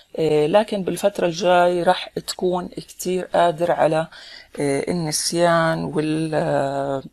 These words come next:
إنك تفتح، آه، صفحة جديدة خالية من هدول، آه، الأشخاص، وعم تنجح، وعم يسبب هذا الإشي غيرة من، آه، طرف هدول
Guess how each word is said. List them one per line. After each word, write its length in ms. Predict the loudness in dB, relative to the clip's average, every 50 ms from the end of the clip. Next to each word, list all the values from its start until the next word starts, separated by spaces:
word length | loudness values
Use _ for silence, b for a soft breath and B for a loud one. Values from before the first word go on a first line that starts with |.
| _ -6
إنك 240 | -4 -2 -2 -2 -4
تفتح، 500 | -6 -10 -10 -6 -2 0 0 0 -2 _ B B B B B B B B B B -4
آه، 180 | 0 0 0 0
صفحة 360 | 2 2 0 2 2 -4 -4
جديدة 380 | -4 -2 -2 -2 -2 0 -2 -4
خالية 640 | -4 -6 -6 0 2 4 4 4 2 0 -2 -2 -4
من 160 | -6 -8 -6
هدول، 460 | -6 -6 -2 0 2 4 4 2 2 B B B B B B B B _ -6
آه، 260 | -6 -4 -4 -4 -4
الأشخاص، 1000 | -4 -2 -2 -2 0 0 -2 -2 -4 -4 0 2 4 4 4 2 0 -4 -6 -6 -4
وعم 320 | -2 -2 0 0 -2 -6
تنجح، 760 | -6 -8 -6 -6 -6 -6 -4 0 0 0 0 -2 -8 -10 -14 _ _ _ _ _ _ _ _ _ _ _ _ _ _ _ _ _ _ _ _ _ _ _ _ -6 -4 -4
وعم 200 | -2 -4 -2 -4
يسبب 400 | -2 0 0 0 0 0 -4 0
هذا 220 | 0 0 0 0
الإشي 360 | -4 -4 -2 -2 -2 -2 -2 -2
غيرة 520 | -4 -2 0 2 2 2 0 -2 -2 -6 -8 -6
من، 280 | -4 -4 -2 -4 -6 -12 B B B B B B B B B B _ -6
آه، 800 | -4 -4 -2 -2 -2 -2 -2 -2 -2 -4 -4 -4 -6 -8 -8 -10 -4
طرف 380 | 2 4 4 4 2 -2 -6 -8
هدول 460 | -8 -6 -2 -2 -2 -2 -2 -4 -8